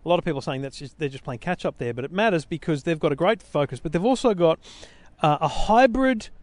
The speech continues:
focus technology, and I'm gonna struggle to explain this, but let me try. Essentially, most smartphones f-, f-, have a, have a very fast focus in the center. But anywhere else, if you try and focus on a different part, so if you tap your finger in a different part of the image,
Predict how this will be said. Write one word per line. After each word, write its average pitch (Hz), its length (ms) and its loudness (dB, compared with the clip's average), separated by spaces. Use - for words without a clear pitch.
focus - 440 2
technology, 156 500 -2
and 147 100 -8
I'm 202 420 0
gonna 175 180 0
struggle 180 440 0
to 151 60 2
explain 139 320 -2
this, 139 120 -8
but 170 100 -8
let 180 100 -6
me 165 100 -2
try. 143 400 2
Essentially, 233 540 0
most 175 340 0
smartphones 147 580 -2
f-, - 200 -20
f-, - 60 -10
have 175 200 2
a, 160 240 4
have 160 160 -2
a 160 60 4
very 214 340 2
fast 170 420 0
focus 156 380 0
in 156 140 -2
the 135 80 -2
center. - 540 0
But 175 100 4
anywhere 262 420 6
else, 202 360 2
if 180 100 -4
you 180 80 -4
try 190 280 -2
and 175 100 -2
focus 170 340 -2
on 165 100 -2
a 143 40 -4
different 160 400 -6
part, 165 220 -2
so 165 80 2
if 160 100 0
you 208 80 -2
tap - 240 0
your 170 100 -4
finger 180 220 -2
in 147 80 0
a 139 60 -2
different 175 260 -4
part 160 160 0
of 131 60 -2
the 165 80 0
image, 139 200 -2